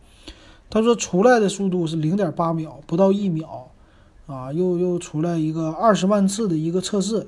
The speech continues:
还有跌落保护功能啊，就里边的这个结构可以说做得非常的精密吧，啊，他说是叫细小结构精密的内在。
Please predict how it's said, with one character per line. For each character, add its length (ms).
还 140
有 160
跌 260
落 400
保 120
护 400
功 200
能 140
啊， 140
就 140
里 180
边 180
的 80
这 120
个 100
结 220
构 260
可 120
以 60
说 540
做 240
得 80
非 220
常 220
的 360
精 320
密 240
吧， 220
啊， 200
他 140
说 160
是 140
叫 200
细 420
小 420
结 320
构 300
精 340
密 220
的 140
内 160
在。 280